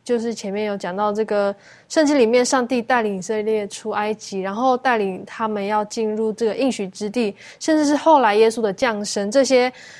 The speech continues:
过去所预言的都一一的就是在人的眼前应验。甚至我们，我们后来的人，我们在这个书上，我们在圣经里面也看见，也听见了。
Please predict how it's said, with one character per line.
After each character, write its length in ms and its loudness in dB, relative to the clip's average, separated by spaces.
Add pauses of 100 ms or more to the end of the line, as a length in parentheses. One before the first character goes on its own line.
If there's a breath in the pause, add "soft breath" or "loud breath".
(120 loud breath)
过 140 4
去 180 4
所 240 2
预 300 4
言 180 0
的 120 -2
都 220 4
一 340 0
一 20 -2
的 160 4
就 160 0
是 220 -2
在 260 2
人 220 2
的 80 6
眼 200 4
前 460 -4
应 240 4
验。 340 2 (260)
甚 200 2
至 100 4
我 60 6
们， 180 0 (400)
我 140 0
们 420 -2 (140)
后 180 4
来 160 4
的 80 0
人， 160 2
我 60 0
们 100 -4
在 220 2
这 160 -2
个 180 2 (200 loud breath)
书 260 -2
上， 200 2
我 40 2
们 80 -2
在 140 4
圣 200 0
经 160 2
里 60 0
面 200 -2
也 40 -8
看 260 -2
见， 200 4
也 100 -4
听 300 -6
见 200 0
了。 120 -14